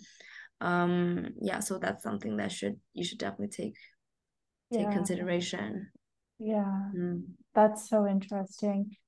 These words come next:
Speaker 2: And so
Speaker 1: Yeah.
Speaker 2: skin, you mentioned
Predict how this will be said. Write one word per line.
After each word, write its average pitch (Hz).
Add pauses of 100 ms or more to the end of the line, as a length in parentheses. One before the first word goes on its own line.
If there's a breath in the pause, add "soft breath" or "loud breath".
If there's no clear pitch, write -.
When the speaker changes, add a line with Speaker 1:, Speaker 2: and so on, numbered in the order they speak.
(200)
Speaker 2:
And 240
so 247
Speaker 1:
Yeah. 196
Speaker 2:
skin, 240
you 226
mentioned 208